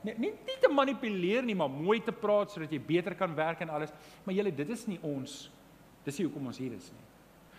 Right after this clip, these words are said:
Ons is hier om onsself te mobiliseer in die koninkryk van die Here. Sê 'n bietjie amen? En die woord van die Here help my om dit te doen. Natuurlik, weet, ek word 'n beter mens uit die aard van die saak en ek, en ek kan myself beter posisioneer by die werk,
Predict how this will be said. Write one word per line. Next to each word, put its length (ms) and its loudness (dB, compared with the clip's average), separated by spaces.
Ons 220 0
is 100 -8
hier 280 -4
om 220 -2
onsself 680 -4
te 80 -2
mobiliseer 920 -4
in 100 -6
die 80 -8
koninkryk 360 -6
van 140 -10
die 80 -8
Here. 140 -6
Sê 120 -10
'n 40 -2
bietjie 180 -4
amen? 240 -4
En 60 2
die 80 2
woord 220 0
van 140 -4
die 80 -2
Here 120 2
help 200 -2
my 60 -4
om 200 -6
dit 180 -4
te 80 -8
doen. 160 -10
Natuurlik, 400 0
weet, 200 -2
ek 140 2
word 200 2
'n 80 -2
beter 300 -2
mens 380 -8
uit 100 0
die 60 0
aard 180 2
van 120 -8
die 100 -8
saak 320 -4
en 100 -2
ek, 100 -4
en 80 -4
ek 100 -4
kan 160 0
myself 460 -2
beter 240 0
posisioneer 600 -4
by 80 -4
die 120 -6
werk, 240 -4